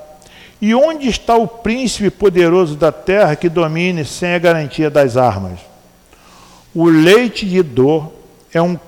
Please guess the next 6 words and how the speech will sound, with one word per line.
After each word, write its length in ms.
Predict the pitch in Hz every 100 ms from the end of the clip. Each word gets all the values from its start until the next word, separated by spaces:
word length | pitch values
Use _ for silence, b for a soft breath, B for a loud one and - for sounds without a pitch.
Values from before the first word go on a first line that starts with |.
| -
campo 480 | 190 247 233 - 202
de 180 | 160
ensinamentos 1200 | 185 175 - 180 170 156 139 160 202 208 196 170
sublimes 1040 | - - 170 131 131 220 254 247 233 - - _
e 80 | 175
luminosos. 880 | 160 156 165 139 120 120 110 104